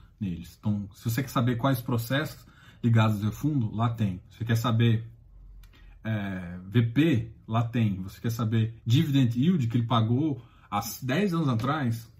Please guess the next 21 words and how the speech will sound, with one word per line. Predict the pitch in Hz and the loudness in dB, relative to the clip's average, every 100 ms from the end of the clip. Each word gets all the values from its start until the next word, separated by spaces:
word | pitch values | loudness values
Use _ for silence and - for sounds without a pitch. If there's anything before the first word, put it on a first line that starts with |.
| - - | -20 -14
A | - | -6
informação, | 110 113 110 110 117 117 - - - _ - | -4 0 0 0 0 0 -2 -8 -20 _ -2
todas | 120 123 127 | 2 2 0
estão | 120 120 | -2 0
nesse | 120 - | 0 -2
site. | - 87 - - - - - - - - | -12 -14 -14 -20 -20 -20 -20 -20 -20 -8
Então, | 101 90 120 135 | -6 2 2 4
ele | 139 147 | 2 4
é | 160 | 6
um | 170 165 | 6 6
dos | 156 | 2
sites | - 147 151 - | -2 -2 -2 -4
que | - | -6
te, | 151 | 0
mais | 143 139 156 220 208 - | 2 2 2 2 -2 -2
te | 202 | -2
ajuda | 170 160 | 0 2
a | 165 | 2
informar, | 165 190 147 113 - - _ - _ _ _ - | 0 -2 -2 -4 -12 -20 _ -20 _ _ _ -18
tá? | - 110 113 - - - - - _ _ _ _ - - - - - _ _ _ - | -8 -8 -8 -20 -20 -20 -20 -20 _ _ _ _ -20 -20 -18 -18 -18 _ _ _ -4
E | 127 147 - | 0 0 -2